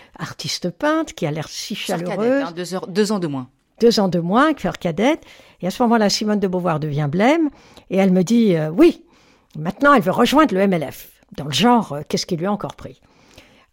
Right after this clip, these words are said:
Speaker 1: Ben, je dis, « C'est très sympathique, euh, Simone. » Bon, alors j'y vais et on tombe littéralement l'une, c'est, vous savez, les coups de foudre en amour, on connaît, mais les coups de foudre en amitié existent autant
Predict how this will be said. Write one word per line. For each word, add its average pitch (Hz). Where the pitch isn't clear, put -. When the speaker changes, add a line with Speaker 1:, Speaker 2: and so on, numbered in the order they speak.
Speaker 1:
Ben, 117
je -
dis, « 143
C'est -
très -
sympathique, 269
euh, 180
Simone. » 165
Bon, 160
alors 127
j'y 165
vais 269
et 330
on 208
tombe 294
littéralement 233
l'une, 254
c'est, -
vous 196
savez, 269
les 190
coups 214
de -
foudre 202
en 143
amour, 160
on -
connaît, 302
mais 277
les 349
coups -
de -
foudre 220
en 156
amitié 160
existent 214
autant 285